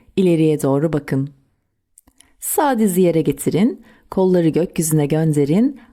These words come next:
alçak hamle pozu. Kalçalar aynı hizada. Bir nefes daha alın, nefes verin, eller yere, sağ dizi yerden kaldırın.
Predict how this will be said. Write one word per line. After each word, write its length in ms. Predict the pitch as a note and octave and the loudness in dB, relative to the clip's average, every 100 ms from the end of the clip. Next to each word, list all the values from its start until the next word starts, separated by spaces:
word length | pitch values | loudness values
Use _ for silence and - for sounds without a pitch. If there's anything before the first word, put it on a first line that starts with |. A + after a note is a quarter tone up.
| - | -6
alçak 480 | E3 D3 - F3+ - | -4 -4 -4 -6 -4
hamle 300 | D#3+ D3+ C#3 | -2 0 -2
pozu. 380 | C#3 C3 - C3 - _ _ _ _ _ _ _ - | -2 -4 -4 -10 -10 _ _ _ _ _ _ _ -8
Kalçalar 640 | D3 D3 - C3+ C3+ F3 - | -4 -4 -4 -2 -2 -4 -4
aynı 260 | E3+ E3 D3 | -2 -2 -2
hizada. 640 | D3 C3+ C3+ C3 B2 C3+ _ _ _ _ - | -2 -2 -4 -4 -6 -8 _ _ _ _ -6
Bir 120 | G3 F3 | -2 0
nefes 420 | D3+ C3+ C3+ - | 0 -4 -4 -4
daha 200 | C3 - | -4 -4
alın, 360 | E3 E3 E3+ F3+ - - - | -2 -2 -2 -4 -10 -20 -6
nefes 440 | C4+ A#3+ F#3+ F#3+ E3 | -4 0 -2 0 0
verin, 320 | C#3 C3 - | 0 0 -2
eller 380 | C#3 C3 B2+ F#3 | -2 0 0 2
yere, 480 | G#3+ G3 F#3 A#3 D4 | 2 2 0 -2 -6
sağ 400 | - - F3 D#3+ | -8 -4 -4 -2
dizi 240 | D3 - | -4 0
yerden 520 | C#3+ D#3 D#3+ C3 D#3+ G#3 | 0 0 -2 -2 -2 -2
kaldırın. 560 | E3 D3+ C#3+ C3+ D3 | -2 -2 -4 -6 -8